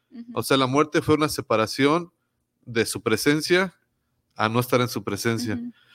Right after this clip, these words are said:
Speaker 2: Y creo que esa es la misma, ese va a ser el mismo, como dijo que van a hacer, lo que ya está escrito va a volver a ser, porque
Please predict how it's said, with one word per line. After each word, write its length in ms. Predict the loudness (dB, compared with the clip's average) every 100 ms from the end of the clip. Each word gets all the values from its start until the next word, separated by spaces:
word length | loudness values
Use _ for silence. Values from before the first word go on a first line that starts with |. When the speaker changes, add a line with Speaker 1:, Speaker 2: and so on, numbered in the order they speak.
| _ _
Speaker 2:
Y 320 | -6 -4 -4 0
creo 240 | 2 2
que 380 | 2 4 4 2
esa 220 | 0 2
es 60 | 2
la 80 | 2
misma, 460 | 0 0 2 0 -2
ese 260 | -4 2 2
va 80 |
a 40 | 2
ser 140 | 2
el 120 | 0
mismo, 240 | 2 2 0
como 240 | -2 2
dijo 200 | 2 0
que 100 | 0
van 100 | 0
a 40 | 0
hacer, 200 | 2 0
lo 140 | 0
que 160 | -2 0
ya 80 | 0
está 160 | 0
escrito 580 | -6 -2 -4 0 -2 -2 _ _ _ _ _ _ _ _
va 80 | 0
a 20 |
volver 280 | 2 2 2
a 80 | 0
ser, 240 | 0 -4 -4
porque 440 | -6 0 -2